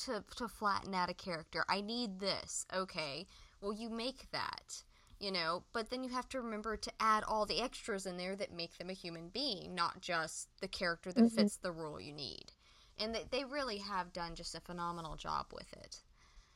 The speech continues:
Speaker 1: So
Speaker 2: Yeah.
Speaker 1: apparently
Speaker 2: 'Cause I
Speaker 1: this is a Wrestler Cooper and kudos to the writers <laughs> episode.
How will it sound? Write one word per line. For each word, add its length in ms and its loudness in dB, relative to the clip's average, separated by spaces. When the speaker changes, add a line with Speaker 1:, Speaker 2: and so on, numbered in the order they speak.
Speaker 1:
So 60 2
Speaker 2:
Yeah. 60 6
Speaker 1:
apparently 380 10
Speaker 2:
'Cause 80 12
I 60 12
Speaker 1:
this 180 4
is 140 2
a 180 10
Wrestler 440 4
Cooper 480 2
and 600 0
kudos 400 0
to 80 -6
the 80 -4
writers 580 6
<laughs> 100 10
episode. 1000 6